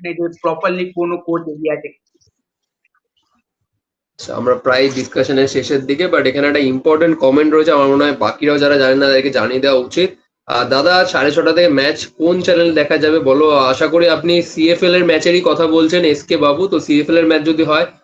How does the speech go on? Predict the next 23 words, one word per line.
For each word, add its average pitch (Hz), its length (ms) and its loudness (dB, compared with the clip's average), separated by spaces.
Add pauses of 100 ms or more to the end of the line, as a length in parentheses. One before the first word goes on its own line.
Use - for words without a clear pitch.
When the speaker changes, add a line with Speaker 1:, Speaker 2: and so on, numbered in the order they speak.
(180)
Speaker 2:
আজকে 147 280 -2
সিএফএল 165 380 0
ম্যাচের 170 260 2
কিক 160 200 -6
অফ 170 180 2
কিন্তু, 175 420 0 (420)
আহ, 127 360 2 (100)
সন্ধে 175 400 0
সাতটার 170 380 0
সময় 180 340 2
ম্যাচটি 143 400 0
হবে 156 180 2
কিশোর 156 360 0
ভারতী 151 180 0
ক্রীড়াঙ্গনে। 156 520 2
ম্যাচ 156 380 0
কিন্তু 170 280 -4
দেখাবে 151 480 2 (400)
জি 185 180 -2
চব্বিশ 180 380 0
ঘন্টায় 180 380 2
এবং, 151 380 2
আহ, 131 380 2